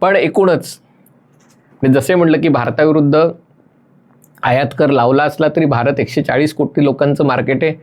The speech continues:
भारत मजबूत अर्थव्यवस्था आहे, भारताचं स्वतःचं डोमेस्टिक मार्केट आहे, इतर देशांशी भारत व्या-, वाटाघाटी करू शकतो.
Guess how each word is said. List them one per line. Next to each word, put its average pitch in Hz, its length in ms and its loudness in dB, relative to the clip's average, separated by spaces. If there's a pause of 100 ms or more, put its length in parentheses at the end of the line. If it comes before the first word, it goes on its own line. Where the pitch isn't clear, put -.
(420)
भारत 131 320 0
मजबूत 135 360 2
अर्थव्यवस्था 143 600 0
आहे, 151 80 2
भारताचं 127 440 -2
स्वतःचं 139 460 -2
डोमेस्टिक 131 440 0
मार्केट 143 360 -2
आहे, 156 140 2
इतर 139 240 0
देशांशी 139 460 0
भारत 135 280 0
व्या-, 127 280 0
वाटाघाटी 131 380 0
करू 143 160 2
शकतो. 151 300 0